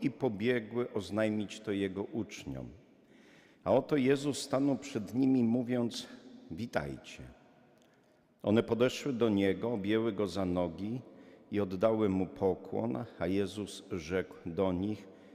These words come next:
„Nie bójcie się, idźcie i oznajmijcie moim braciom, niech udadzą się do Galilei, tam mnie zobaczą”.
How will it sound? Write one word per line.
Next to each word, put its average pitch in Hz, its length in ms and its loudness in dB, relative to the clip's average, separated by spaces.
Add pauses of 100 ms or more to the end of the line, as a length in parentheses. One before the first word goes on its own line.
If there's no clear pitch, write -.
(180)
„Nie 113 200 4
bójcie 95 540 -4
się, 135 400 -6 (880)
idźcie 123 420 0
i 127 140 4
oznajmijcie 117 680 0
moim 104 320 2
braciom, 104 540 2
niech 117 180 0
udadzą 113 380 2
się - 180 -4
do 104 140 -2
Galilei, 101 840 0 (440)
tam 120 200 2
mnie 95 260 2
zobaczą”. 80 600 -6